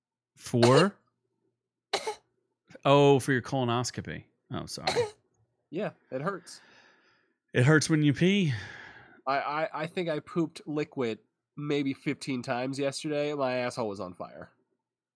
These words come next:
Speaker 1: I have some hot chili peppers that'll help with that.
Speaker 2: I would do the opposite.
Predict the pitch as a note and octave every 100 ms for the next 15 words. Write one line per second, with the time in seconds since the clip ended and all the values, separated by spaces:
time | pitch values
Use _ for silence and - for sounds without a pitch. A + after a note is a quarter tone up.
0 | _ _ B2+ C3+ C#3+ D3 C3 - A#2 C#3+
1 | C#3+ - D#3+ - A2+ G2+ G2+ F2+ G#2 G2
2 | F2+ E2+ - - _ _ _ _ _ _
3 | - A#2 A#2 - A#2+ B2+ A#2+ A2 B2 A#2+
4 | A#2 - A#2 A2+ A2 F#2